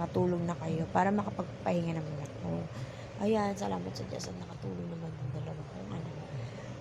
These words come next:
Tulog yung dalawang anak ko. At ako, syempre, matutulog na din.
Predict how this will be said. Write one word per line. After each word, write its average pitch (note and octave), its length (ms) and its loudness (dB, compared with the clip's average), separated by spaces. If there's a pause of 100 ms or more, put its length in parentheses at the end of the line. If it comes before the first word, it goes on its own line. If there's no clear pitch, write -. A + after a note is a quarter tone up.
(160)
Tulog G#3+ 240 6
yung G3 80 2
dalawang G3+ 300 2 (100)
anak F#3 120 0 (120)
ko. - 80 0 (1700)
At C#4+ 80 2
ako, - 160 6
syempre, C4+ 320 6
matutulog A3+ 640 6
na C4+ 160 4
din. A3 240 0